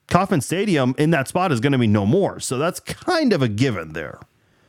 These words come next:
Uh, you're, you don't really need to spend money on that. Wh-,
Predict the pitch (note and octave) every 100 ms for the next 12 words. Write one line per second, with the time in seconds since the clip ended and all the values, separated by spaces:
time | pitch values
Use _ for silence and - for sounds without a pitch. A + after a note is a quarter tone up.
0 | _ _ _ _ _ B2+ B2 A2+ A#2 C#3+
1 | D3 F3 A#3 G3+ G3+ F3+ E3 C#3+ - D#3+
2 | B2 C#3+ E3 D#3 G#2+ G#2 F#2+ A#2 B2+ C#3
3 | G#2 - - - - _ _ _ _ _
4 | _ _ _ _ _ _ _ _ G#2+ A2+
5 | B2 C#3